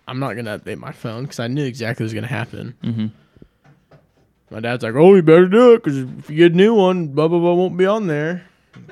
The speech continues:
Speaker 1: All right, well, whatever, I'll try. Now I can go, "I fucking told you so."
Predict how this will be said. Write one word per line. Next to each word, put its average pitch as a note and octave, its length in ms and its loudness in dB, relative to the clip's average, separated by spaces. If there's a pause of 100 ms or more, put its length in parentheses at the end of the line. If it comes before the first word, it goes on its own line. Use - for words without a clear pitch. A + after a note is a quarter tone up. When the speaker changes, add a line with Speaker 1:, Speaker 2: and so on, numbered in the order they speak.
(100)
Speaker 1:
All - 80 -16
right, A#3+ 400 2
well, F3+ 280 4
whatever, A3+ 380 4
I'll G#3 100 4
try. G#3+ 500 2
Now D#3+ 200 -2
I F3 60 0
can E3+ 160 -6
go, C3+ 220 -2
"I B2 80 -6
fucking F3 380 0
told B3 280 4
you A#3 60 2
so." F#3+ 440 4